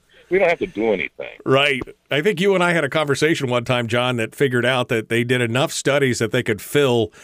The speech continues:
Speaker 2: a whole library wing with just the studies. Uh, and so the, we decided that they needed to do a study on the studies to figure out what we hadn't studied yet, or at least go back over it. I mean,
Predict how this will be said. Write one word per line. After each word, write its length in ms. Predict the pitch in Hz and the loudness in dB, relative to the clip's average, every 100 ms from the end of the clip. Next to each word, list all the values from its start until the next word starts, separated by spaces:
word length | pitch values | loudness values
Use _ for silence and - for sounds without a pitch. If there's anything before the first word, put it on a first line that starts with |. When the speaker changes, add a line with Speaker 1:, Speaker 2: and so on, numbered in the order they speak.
| - - - | -20 -10 -2
Speaker 2:
a 120 | 113 | 2
whole 260 | 143 156 | 2 4
library 540 | 127 131 139 123 113 110 | 2 2 2 2 4 2
wing 260 | 110 110 | 2 0
with 140 | 110 101 | 0 0
just 260 | 139 156 | 0 0
the 100 | - | -4
studies. 760 | 117 - - 143 127 107 101 - - - - - | -6 -4 0 2 2 -2 -4 -10 -18 -20 -18 -4
Uh, 300 | 113 110 107 | -2 0 -2
and 180 | 127 123 | -4 -4
so 220 | - 127 | 0 0
the, 80 | 120 | 0
we 240 | 120 127 120 | 0 0 0
decided 560 | - 120 147 135 135 | -2 -2 0 -2 -2
that 140 | 113 107 | -4 -2
they 140 | 123 | 0
needed 320 | 120 160 160 | 0 0 0
to 100 | 123 | 0
do 220 | 110 120 113 | 2 2 2
a 40 | |
study 380 | - 135 123 113 | 0 0 2 0
on 140 | 131 | 0
the 80 | 139 | -2
studies 400 | - 117 107 104 | -2 -2 -2 -2
to 100 | 117 | -2
figure 300 | - 117 117 | -2 0 0
out 100 | 113 | 2
what 180 | 120 131 | 0 -2
we 140 | 117 | -2
hadn't 240 | 113 117 107 | -2 -4 -6
studied 440 | - 117 113 95 | -4 -2 -2 -2
yet, 340 | 98 120 92 - | 0 0 -2 -4
or 200 | 107 110 | -2 0
at 80 | 104 | 0
least 240 | 117 - | -2 -2
go 120 | 117 | -2
back 280 | 107 104 98 | -2 -4 -2
over 260 | 113 110 90 | -2 -2 -6
it. 160 | 92 | -6
I 140 | 104 107 | -6 -2
mean, 280 | 107 101 | -2 -4